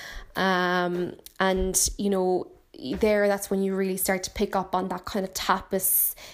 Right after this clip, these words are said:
eating, especially in Seville. Like, you just, there's tapas bars everywhere. The locals go down there, they get a little glass of wine, a little glass of beer, and they get, like, a, a few tapas to share. And I love that kind of eating.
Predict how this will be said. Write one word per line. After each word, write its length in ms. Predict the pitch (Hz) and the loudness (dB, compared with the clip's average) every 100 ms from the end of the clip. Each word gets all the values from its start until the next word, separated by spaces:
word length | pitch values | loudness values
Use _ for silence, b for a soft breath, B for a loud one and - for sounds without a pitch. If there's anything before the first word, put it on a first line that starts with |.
| B | B
eating, 320 | 214 175 202 | -2 0 0
especially 500 | 208 - 208 - 226 | 2 2 2 0 0
in 80 | 220 | 0
Seville. 420 | 214 202 196 202 | -2 -2 0 0
Like, 240 | 196 190 196 | 0 -6 -6
you 80 | |
just, 220 | 196 196 190 | -4 -2 -2
there's 160 | 196 | -2
tapas 420 | - 208 226 220 | 2 2 2 -4
bars 300 | - 196 190 - | 0 0 0 2
everywhere. 680 | 208 208 214 208 208 208 208 B B - | 2 2 0 2 4 2 -2 B B -2
The 80 | 175 | 4
locals 500 | 202 214 226 220 - | 4 4 0 -2 0
go 160 | 202 | 0
down 440 | 196 196 196 196 196 | 2 2 2 2 2
there, 280 | 196 196 | 2 2
they 120 | 190 185 | 0 0
get 200 | 202 208 | 2 2
a 40 | |
little 200 | 214 208 | 2 0
glass 380 | 202 202 196 208 | 0 0 0 -2
of 80 | 196 | 0
wine, 220 | 190 185 | 2 2
a 20 | |
little 160 | 202 202 | 0 -2
glass 320 | 202 190 - | -4 -4 -4
of 100 | - | -2
beer, 260 | 190 185 | -2 0
and 160 | - 190 | 0 -2
they 60 | 185 | 0
get, 220 | 190 - | -2 -2
like, 160 | 104 | -4
a, 260 | - - 185 B B B | -2 -2 -2 B B B
a 60 | 190 | -6
few 200 | 208 190 | -4 -2
tapas 560 | - 180 - 185 185 | 0 -2 0 -2 -2
to 80 | 185 | 0
share. 320 | - 185 180 B B B | 2 2 -2 B B B
And 80 | 190 | 4
I 140 | 190 | 6
love 380 | 196 196 196 190 | 6 4 2 0
that 160 | 185 | -8
kind 260 | - 190 185 | -4 -4 -2
of 80 | 180 | -2
eating. 500 | 185 180 202 175 | -4 -4 -4 -6